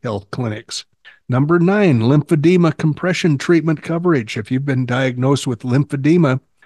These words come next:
in twenty twenty-four, Medicare will cover the cost of the gradient compression garments that your doctor prescribes, whether they're standard or custom fitted.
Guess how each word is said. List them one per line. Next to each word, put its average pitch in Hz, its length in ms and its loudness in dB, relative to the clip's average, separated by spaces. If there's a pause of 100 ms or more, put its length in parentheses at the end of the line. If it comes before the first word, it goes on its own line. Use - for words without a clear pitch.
(200)
in 113 180 -6
twenty 220 260 -2
twenty-four, 196 580 0
Medicare 147 540 -2
will 107 120 -4
cover 156 280 -4
the 151 120 -2
cost 127 460 -6 (160)
of 107 140 -10
the 107 140 -4 (160)
gradient 147 680 0 (300)
compression 127 640 -6
garments 113 500 -6 (440)
that 104 160 -6
your 127 100 -2
doctor 143 340 -2
prescribes, 120 640 -6 (200)
whether 127 220 -2
they're 107 200 -2
standard 139 540 -4
or 104 140 -8
custom 123 560 -6
fitted. 107 320 -6